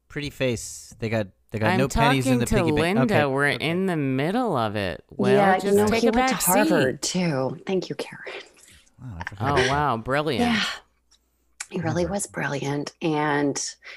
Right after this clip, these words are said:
Speaker 3: but, you know, it didn't work out. And
Speaker 2: Did he break your heart?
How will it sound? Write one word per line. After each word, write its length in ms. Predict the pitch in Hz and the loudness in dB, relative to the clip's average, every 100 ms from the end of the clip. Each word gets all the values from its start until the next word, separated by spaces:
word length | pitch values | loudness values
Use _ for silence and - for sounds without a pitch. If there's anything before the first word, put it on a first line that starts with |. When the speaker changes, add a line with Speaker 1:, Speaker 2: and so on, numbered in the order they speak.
| - | 0
Speaker 3:
but, 120 | 240 | 4
you 120 | 226 | 4
know, 200 | 208 185 | 4 4
it 80 | 185 | 2
didn't 220 | 180 208 | 2 2
work 260 | 214 202 - | 0 -2 0
out. 360 | 160 147 147 - _ | 2 4 2 -2 _
And 520 | 160 143 131 127 127 | -4 -2 0 -2 -2
Speaker 2:
Did 140 | 131 151 | -2 -2
he 60 | 143 | 0
break 240 | 143 135 | -2 -2
your 100 | 135 | -4
heart? 380 | 127 120 139 | -2 -2 -2